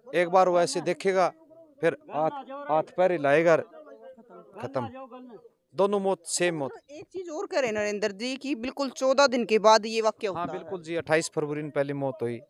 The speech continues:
Speaker 1: फिर चौदह फरवरी, फिर अट्ठाईस।
Speaker 2: मतलब आज अट्ठाईस को हुई थी, तो आज तेरहवाँ दिन है।
Speaker 1: हाँ, आज ये दो दिन हमारे बुखार चढ़ रही है जी।
Speaker 2: अच्छा।
Speaker 1: भयंकर मारा, मारा नहीं, पूरे गांव का बुखार।
Speaker 2: बिल्कुल।
Speaker 1: चलो गुरु जी महाराज जी की, लोगों की दुआ से सब कुछ ठीक होगा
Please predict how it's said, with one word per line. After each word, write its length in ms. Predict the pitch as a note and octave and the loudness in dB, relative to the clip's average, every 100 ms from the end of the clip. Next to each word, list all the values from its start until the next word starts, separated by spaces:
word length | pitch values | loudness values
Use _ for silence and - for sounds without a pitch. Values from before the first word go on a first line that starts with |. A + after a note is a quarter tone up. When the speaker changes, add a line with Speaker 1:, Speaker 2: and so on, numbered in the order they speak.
| - | -8
Speaker 1:
फिर 100 | C3+ | -8
चौदह 280 | - D3 C#3 | -4 -4 -4
फरवरी, 440 | C3 B2 B2 A2+ _ _ _ _ | -6 -8 -8 -12 _ _ _ _
फिर 120 | D3 A#2 | -10 -10
अट्ठाईस। 380 | - A2+ - _ _ _ | -8 -10 -10 _ _ _
Speaker 2:
मतलब 180 | B3 C4 | -20 -16
आज 240 | A3 A#3+ A3+ | -12 -12 -8
अट्ठाईस 420 | A#3 B3 B3 - | -8 -2 -2 0
को 120 | B3 | 0
हुई 100 | G3 | 0
थी, 100 | F3 | -2
तो 100 | G#3+ | 2
आज 180 | A#3+ G#3+ | 4 4
तेरहवाँ 340 | B3+ C#4 B3 | 2 2 2
दिन 180 | F#3+ F#3+ | 0 -4
है। 140 | G3+ C3+ _ | -8 -12 _
Speaker 1:
हाँ, 520 | G#2+ G2+ _ - A#2+ | -20 _ _ -20 -10
आज 280 | C#3+ E3 C#3+ C3 _ | -6 -6 -8 _ _
ये 140 | D#3+ E3 | -8 -4
दो 160 | E3 | -2
दिन 180 | E3+ F#3+ | 0 -2
हमारे 260 | D3+ C3 D#3+ | 0 0 0
बुखार 340 | D3 - E3+ | -2 0 0
चढ़ 160 | D#3+ C#3 | 0 -10
रही 160 | D#3+ | -10
है 40 | C#3+ | -10
जी। 180 | G#2 F2+ _ | -12 -20 _
Speaker 2:
अच्छा। 380 | F#3+ _ E3+ F3 _ _ | _ _ _ _ _ _
Speaker 1:
भयंकर 300 | A#2+ A#2+ C3 | -12 -8 -6
मारा, 260 | C#3+ B2 C3 | -4 -4 -2
मारा 220 | F3 D3 | 0 0
नहीं, 160 | C3+ F#3 | -2 -6
पूरे 200 | E3 D#3+ | -4 -2
गांव 240 | C3 D3+ | -2 -2
का 80 | D#3 | -4
बुखार। 240 | C#3+ C#3+ | -6 -4
Speaker 2:
बिल्कुल। 160 | C3+ F3+ | -2 0
Speaker 1:
चलो 100 | F#3 | 0
गुरु 200 | E3 F3 | 0 -2
जी 120 | E3+ | -4
महाराज 300 | E3 C#3 C3+ | -2 0 0
जी 180 | C3+ E3 | -2 -6
की, 260 | D#3 D#3 - _ _ C#3 | -6 -8 -10 _ _ -8
लोगों 300 | D3+ E3+ E3 | -4 -2 -2
की 120 | D3+ | -4
दुआ 340 | C3 D3 D3+ | -6 0 2
से 300 | D3 E3 D#3 - _ _ _ | 2 -2 -6 -8 _ _ _
सब 180 | - F3 | -10 -4
कुछ 220 | F#3 - | -4 -4
ठीक 220 | - F#3 E3+ | -2 0 2
होगा 380 | C3 B2 D3+ | 4 6 4